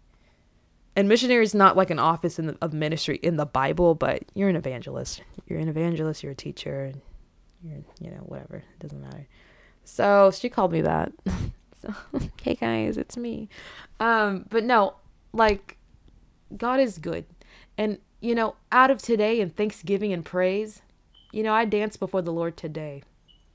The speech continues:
Like a crazy woman. And that is for the Lord. In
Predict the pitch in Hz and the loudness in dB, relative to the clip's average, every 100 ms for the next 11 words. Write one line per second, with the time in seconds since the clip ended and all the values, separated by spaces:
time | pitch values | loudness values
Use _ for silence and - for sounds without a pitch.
0 | _ _ _ _ _ - - _ _ - | _ _ _ _ _ -20 -20 _ _ -20
1 | _ - - 190 190 180 - 196 185 190 | _ -20 -4 -4 -2 -6 -2 -2 0 0
2 | 175 180 170 160 - _ - - 202 208 | 0 -2 -2 -6 -12 _ -10 -4 0 4
3 | 220 254 - _ _ _ - 196 170 - | 4 2 -4 _ _ _ 0 0 0 0
4 | 190 175 170 190 170 151 _ - _ _ | 2 2 0 0 0 -4 _ -20 _ _
5 | 247 254 | 0 2